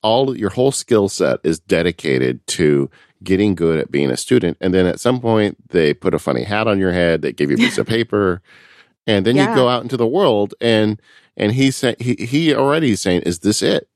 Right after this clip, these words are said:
Speaker 1: Is this what I've been," you
Speaker 2: Yeah.
Speaker 1: know? And I said, "Well, you don't even know yet. It's a whole new set of
Speaker 2: <laughs>
Speaker 1: skills. There are politics. There's all these things that you have
Speaker 2: Yeah.
Speaker 1: no training for, and you've just
Speaker 2: Mm-hmm.
Speaker 1: been dropped into it." And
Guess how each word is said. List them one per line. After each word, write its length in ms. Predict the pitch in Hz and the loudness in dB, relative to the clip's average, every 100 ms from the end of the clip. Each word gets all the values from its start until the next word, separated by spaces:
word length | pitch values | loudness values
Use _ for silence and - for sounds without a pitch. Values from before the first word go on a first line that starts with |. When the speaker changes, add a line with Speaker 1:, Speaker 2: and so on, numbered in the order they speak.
| _ | _
Speaker 1:
Is 140 | 95 | 0
this 180 | 107 117 | 0 -2
what 140 | 120 110 | -2 0
I've 140 | 104 | 0
been," 140 | 104 | -2
you 60 | 101 | 0
Speaker 2:
Yeah. 100 | 95 | 0
Speaker 1:
know? 180 | 92 85 - - _ | -2 -4 -14 -20 _
And 100 | - | -2
I 60 | 110 | -2
said, 180 | 113 110 | -2 -2
"Well, 140 | 110 | 0
you 120 | 110 | 0
don't 120 | 135 127 | 0 0
even 220 | 101 95 | 0 0
know 140 | 117 | 0
yet. 220 | 92 - - | -2 -4 -4
It's 140 | - | -4
a 40 | 101 | -4
whole 340 | - 120 120 | -2 0 0
new 180 | 117 113 | 0 -2
set 200 | - 104 | 0 0
of 100 | 95 | 0
Speaker 2:
<laughs> 80 | - | -2
Speaker 1:
skills. 600 | 104 95 95 92 90 - _ _ _ | 0 2 0 0 -4 -10 _ _ _
There 160 | 92 87 | -2 0
are 120 | 104 | -2
politics. 640 | - 95 98 95 98 95 95 | -2 -2 0 0 -2 -4 -4
There's 120 | 92 | -2
all 160 | 117 | 0
these 220 | 165 160 - | 0 -4 -2
things 300 | 123 113 101 | 0 0 -2
that 100 | 82 | -2
you 100 | 92 | 0
have 100 | - | 0
Speaker 2:
Yeah. 140 | 254 | 0
Speaker 1:
no 140 | 104 110 | 0 0
training 500 | - 104 95 82 71 | -2 -2 0 0 -2
for, 400 | 67 50 60 - _ _ _ - | -4 -4 -4 -10 _ _ _ -2
and 160 | 98 | 0
you've 100 | 101 | 0
just 100 | 98 | -2
Speaker 2:
Mm-hmm. 100 | 95 | -2
Speaker 1:
been 60 | 90 | -2
dropped 360 | 95 78 71 104 | 0 -2 0 -2
into 300 | 104 80 69 | 0 0 0
it." 80 | |
And 180 | 104 92 | 0 -2